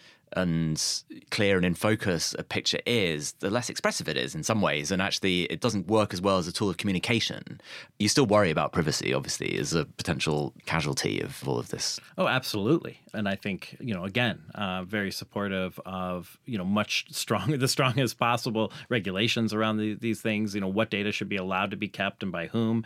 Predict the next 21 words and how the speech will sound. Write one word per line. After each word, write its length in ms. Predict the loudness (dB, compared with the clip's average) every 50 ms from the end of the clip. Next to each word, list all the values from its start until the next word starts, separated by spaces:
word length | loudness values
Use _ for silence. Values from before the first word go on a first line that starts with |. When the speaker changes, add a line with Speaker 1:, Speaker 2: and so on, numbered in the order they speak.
| -6 -12 -18 -18 -12 -8
Speaker 2:
how 280 | -4 0 2 2 2
is 100 | 2 2
that 160 | 0 0 0 0
data 200 | 0 -2 -2 -2
being 240 | -4 -4 -2 -2
used? 540 | 0 2 2 4 2 2 0 -2 -6 -10 -10 -8
And 340 | -6 -4 -4 -2 -4 -4 -4
I 80 | -6 -6
think 240 | -4 -6 -6 -6 -6
it's 180 | -8 -10 -10
extremely 520 | -14 -12 -12 -4 0 2 2 4 2 2 0
important, 560 | 0 0 0 0 0 2 0 -2 -2 -4 -4 -10 -16 -8 -2
but 120 | 0 2
I 80 | 2 2
don't 420 | 2 2 2 4 4 2 0 -2
think 560 | -4 -2 0 2 2 2 0 -2 -6 -12 -20 -20 _ _ _ _ _ _ _ _ _ _ _ -6
particularly 920 | -6 -4 0 0 0 2 2 2 2 2 2 2 2 0 0 2 2 0 0
that 340 | 0 0 0 0 0 -2 -4
privacy 500 | -2 0 0 0 0 -2 -4 -2 -2 -2 -2
is 140 | -2 -4
dead, 360 | -4 -4 -2 -2 -2 -4 -6